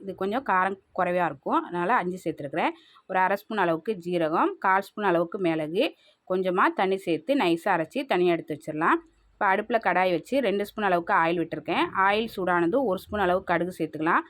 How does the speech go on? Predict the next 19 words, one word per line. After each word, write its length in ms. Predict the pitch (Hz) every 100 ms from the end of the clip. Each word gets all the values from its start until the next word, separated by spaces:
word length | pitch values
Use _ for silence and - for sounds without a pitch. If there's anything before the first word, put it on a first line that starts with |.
| _ - _ 196
கடுகு 220 | 208 233 226
பொரிஞ்சதும் 440 | 175 170 160 226 240
ஒரு 80 | 185
அரை 160 | 175 180
ஸ்பூன் 220 | - 220
அளவுக்கு 260 | 175 165 220 185
உளுத்தம்பருப்பு, 680 | 185 196 185 160 151 - 269 - -
ஒரு 100 | 185 190
வரமிளகாவை 500 | 180 185 180 185 196 -
கிள்ளி 160 | 180 180
சேர்த்துக்கலாம். 500 | 156 160 151 190 330 - _ _ -
கொஞ்சமா 320 | 190 190 214 294
கருவேப்பிலை 360 | 190 180 175 170 156
இலை 160 | 160 175 - _ _
எல்லாம் 220 | 185 196 190
சேர்த்து 300 | 165 156 233 277
நல்லா 180 | 202 175 170
கலந்து 260 | 165 165
விட்டுறலாம். 480 | 156 151 156 185 330